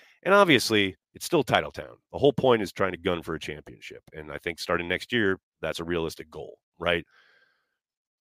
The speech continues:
But the idea as a Packers fan that, you know, losing on Sunday,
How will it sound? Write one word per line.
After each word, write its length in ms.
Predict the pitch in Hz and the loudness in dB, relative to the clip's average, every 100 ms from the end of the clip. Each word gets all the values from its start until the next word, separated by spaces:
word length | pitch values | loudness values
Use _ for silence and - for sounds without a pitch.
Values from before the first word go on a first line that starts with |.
| _ - | _ -4
But 80 | 120 | 4
the 100 | 139 | 6
idea 240 | 131 151 | 6 4
as 120 | 117 | 4
a 60 | 92 - | 0 -6
Packers 500 | - 139 - 85 - | -4 -4 -2 -6 -8
fan 420 | 73 69 73 78 _ _ _ _ _ _ _ _ - - | -10 -12 -16 -20 _ _ _ _ _ _ _ _ -18 -6
that, 280 | 98 92 82 | 0 0 -2
you 80 | 90 | -8
know, 80 | |
losing 480 | 80 95 123 110 104 | -2 4 4 4 2
on 140 | 87 82 | 0 0
Sunday, 520 | - 104 82 71 | 0 0 -2 -4